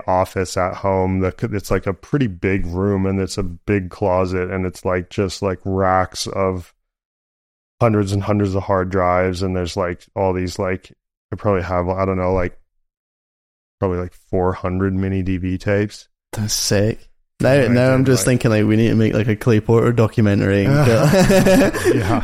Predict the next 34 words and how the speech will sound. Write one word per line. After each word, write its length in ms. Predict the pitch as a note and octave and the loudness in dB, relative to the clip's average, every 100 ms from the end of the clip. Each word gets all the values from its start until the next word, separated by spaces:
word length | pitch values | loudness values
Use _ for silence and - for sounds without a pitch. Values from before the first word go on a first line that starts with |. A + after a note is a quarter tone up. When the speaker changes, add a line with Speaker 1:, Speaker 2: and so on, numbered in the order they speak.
| G3 | 0
Speaker 2:
delve 380 | E3 C#3 C#3 C3+ | 4 4 6 4
into 180 | C3 B2+ | 4 4
the 140 | B2 | 4
archive, 640 | B2 C3+ F#2+ C3+ A2+ A#2 B2+ | 4 4 4 4 4 2 2
'cause 100 | A#2+ | 2
that 180 | B2 C3 | 2 2
shit 180 | C#3+ B2+ | 0 2
would 140 | A#2 | 0
be 260 | A2+ G#2+ - | 0 -2 -6
so 360 | - - C3 B2 | -16 -2 0 2
Speaker 1:
For 100 | C#3 | 4
Speaker 2:
good. 60 | G#2+ | 2
Speaker 1:
sure, 280 | G#2+ D3 C3+ | 4 4 4
I 120 | A#2+ | 4
have 100 | A#2+ | 2
a 320 | A#2 - G#2+ - | 0 -4 -16 -18
crazy 600 | _ B2+ A#2+ A2+ A2 G#2 | _ -2 0 0 -2 -2
archive 440 | G2+ G#2 G#2+ G2 | -2 -2 -2 -2
at 80 | F#2+ | -2
this 160 | G#2 - | -4 -4
point, 360 | A2 G2+ G2+ | -2 0 0
but, 300 | G#2 G2+ G2+ | 0 0 -2
um, 540 | A2 G2+ G2 F#2+ G2 G2 _ _ _ _ _ _ _ _ _ _ - - | -2 0 0 -2 -6 -10 _ _ _ _ _ _ _ _ _ _ -4 -2
um, 640 | A#2+ A2+ G#2+ G2 F2+ F#2 - - _ _ _ _ - | 2 2 2 0 -2 -4 -8 -14 _ _ _ _ -2
yeah, 140 | G#2+ | 0
I 20 | G#2+ | 2
don't 100 | A2+ | 2
know. 240 | A2 F#2 F2+ | 0 -2 -2
I've, 260 | G2 G2 | 0 0
um, 380 | G2 F#2 F2+ F#2+ - _ _ _ _ _ _ _ | 2 0 0 -4 -8 _ _ _ _ _ _ _
on 160 | A#2+ A#2 | 0 2
one 200 | A2 A2+ | 2 2
hand, 280 | B2 A#2+ | 2 2
I, 80 | A#2 | 0